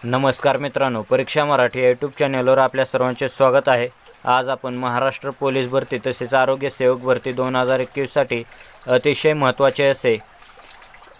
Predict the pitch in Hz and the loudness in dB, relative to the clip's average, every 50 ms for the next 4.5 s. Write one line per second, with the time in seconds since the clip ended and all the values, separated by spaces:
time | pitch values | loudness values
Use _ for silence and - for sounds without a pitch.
0 | - - 135 127 131 135 135 135 143 147 143 139 139 127 135 135 127 120 123 123 | -2 0 0 0 2 0 -2 -2 -2 -2 -2 -2 -2 -4 -4 -4 -4 -2 -2 0
1 | 127 127 127 127 135 135 131 131 123 131 127 127 117 - - 139 131 - - 139 | 2 4 4 4 6 4 4 2 2 0 0 0 -4 -6 -2 -2 -2 -2 -2 -4
2 | 131 - - 135 127 131 135 135 131 127 117 117 - - - _ - - - - | -4 0 2 2 2 2 2 0 2 2 0 0 -4 -10 -20 _ -20 -20 -2 0
3 | 131 127 135 127 - 139 131 135 135 135 139 135 131 127 131 131 131 135 131 127 | 0 0 0 0 0 2 2 2 2 2 2 0 0 0 0 -2 -6 -8 -8 -8
4 | - - 127 123 - - 139 135 131 131 | -6 -4 -4 -4 -4 -2 -2 -2 -2 -2